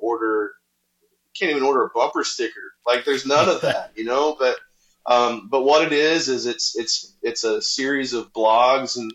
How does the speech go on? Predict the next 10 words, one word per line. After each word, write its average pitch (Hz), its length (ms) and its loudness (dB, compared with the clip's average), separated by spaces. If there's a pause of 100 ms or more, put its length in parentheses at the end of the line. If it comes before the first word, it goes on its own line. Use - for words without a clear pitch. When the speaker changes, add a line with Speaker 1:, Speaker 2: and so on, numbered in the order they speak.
(120)
Speaker 1:
and 107 320 -12
some 110 300 -8
video 127 340 0
content 127 560 -2
that 123 100 -10
we've 127 220 -6
created 120 520 -2
and 113 160 -8
that 110 120 -10
we've 113 160 -4